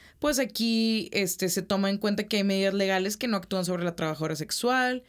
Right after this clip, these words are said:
y que se dirigen a personas relacionadas con su organización y con su explotación. O sea, aquí haz de cuenta que estás castigando más al que lo ejerce,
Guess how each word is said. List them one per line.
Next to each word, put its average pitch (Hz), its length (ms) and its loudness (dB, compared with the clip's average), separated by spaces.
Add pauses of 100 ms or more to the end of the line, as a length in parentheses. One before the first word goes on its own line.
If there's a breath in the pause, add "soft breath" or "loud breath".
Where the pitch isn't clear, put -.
(400 soft breath)
y 220 120 -2
que 240 120 0
se 208 120 2
dirigen 202 360 2
a 220 120 -2
personas 190 360 -2
relacionadas 196 1120 0 (340 soft breath)
con 208 200 0
su 254 280 0
organización 208 680 0
y 180 120 -6 (100)
con 214 300 0
su 214 240 0
explotación. 175 840 -2 (560 soft breath)
O 180 100 -4
sea, 196 140 2
aquí 190 200 -2
haz 214 100 2
de 226 80 0
cuenta 226 200 0
que 214 80 -2
estás 202 260 -2
castigando 208 540 0
más 202 360 0
al 196 180 -2
que 190 120 -2
lo 165 220 4
ejerce, 233 840 0